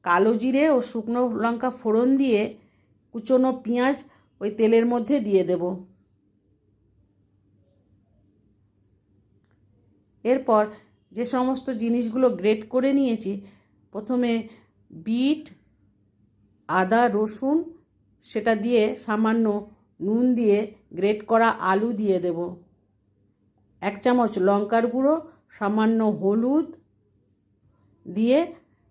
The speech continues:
ভাজতে থাকব। এরপর গরম মশলা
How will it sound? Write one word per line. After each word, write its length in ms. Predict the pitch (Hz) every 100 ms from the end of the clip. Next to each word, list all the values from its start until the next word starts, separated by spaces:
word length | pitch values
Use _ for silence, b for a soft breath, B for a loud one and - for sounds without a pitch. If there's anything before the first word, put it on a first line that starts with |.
| _ _ _ _ _ _ _ _ _
ভাজতে 440 | 147 190 196 - 208
থাকব। 320 | 208 175 160 175 175 _ _ _ _ _ _ _ _ _ _ _ _ _ _ _ _ _ _ _ _ _ _ _ _ _ _ _ _ -
এরপর 440 | 240 247 220 202 202 - _ _ _ _ _ _ _
গরম 400 | 160 185 202 240 254
মশলা 400 | 269 262 269